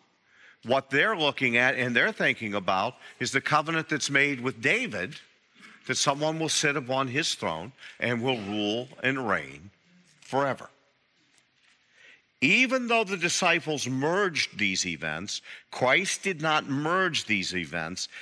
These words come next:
into a single time period. In fact, Matthew and Mark do not deal with the destruction of Jerusalem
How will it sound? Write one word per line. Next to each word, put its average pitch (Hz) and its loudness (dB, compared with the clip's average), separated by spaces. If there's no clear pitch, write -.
into 131 0
a 135 2
single 156 -2
time 120 0
period. 71 -12
In 131 2
fact, 120 2
Matthew 196 2
and 160 -2
Mark 135 2
do 131 -2
not 120 0
deal 165 0
with 156 -4
the 110 -6
destruction 147 -2
of 117 -2
Jerusalem 113 -4